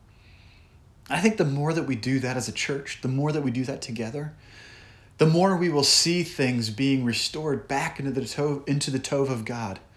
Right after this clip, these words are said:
being restored back to, to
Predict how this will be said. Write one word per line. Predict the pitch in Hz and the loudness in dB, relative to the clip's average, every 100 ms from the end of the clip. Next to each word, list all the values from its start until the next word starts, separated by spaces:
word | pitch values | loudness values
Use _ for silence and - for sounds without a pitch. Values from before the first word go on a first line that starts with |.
| - - - - - - - - - | -20 -20 -20 -20 -20 -20 -20 -20 -6
being | - 160 156 | 2 2 4
restored | 147 - 175 165 120 107 | 4 4 4 2 0 0
back | 151 170 - - - - - | 2 2 -2 -12 -18 -16 -6
to, | 165 143 135 - - - | 0 2 2 -2 -14 -8
to | 165 139 | -4 -4